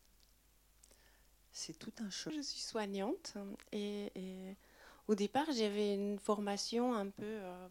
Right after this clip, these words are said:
Speaker 2: psychologue. Voilà, on, on fait avec la demande du patient, que le patient, sur le modèle de la psychanalyse,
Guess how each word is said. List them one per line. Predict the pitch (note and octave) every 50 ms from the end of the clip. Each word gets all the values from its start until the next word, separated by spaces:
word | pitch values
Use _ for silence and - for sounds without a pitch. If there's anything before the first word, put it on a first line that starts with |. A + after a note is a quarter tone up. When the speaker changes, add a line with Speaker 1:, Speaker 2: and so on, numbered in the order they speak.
| - -
Speaker 2:
psychologue. | - - - F3+ - F#3+ F3+ F3 F3 F#3 F#3 F3+
Voilà, | F3+ F3 E3 D#3+ E3 F#3 G3+ A3
on, | G#3+ G3+ G3 F#3 F#3 F#3 - - - - - - - - -
on | F#3+ G3+
fait | G3 - - G#3+ G3+
avec | G3 F#3 F#3+ G3 F#3+ G#3+
la | G3 F#3+
demande | F#3+ G3+ G3 G3 F#3
du | F#3 F#3+
patient, | - - F3 F3 - - - F3+ F3+ F#3+ G3 -
que | -
le | G#3+ G3+
patient, | - F3+ F3 E3+ - - - F#3 F#3+ F#3 F#3+ F#3+ F#3
sur | - G3 F#3+
le | F#3 F#3
modèle | F#3 F#3+ F#3 F#3 F#3 F#3 F#3
de | F3+
la | F3+ F3+ F3+
psychanalyse, | - - - F#3 - F#3+ F#3 F#3 F#3 F#3 G3+ G#3 G3+ G3 G3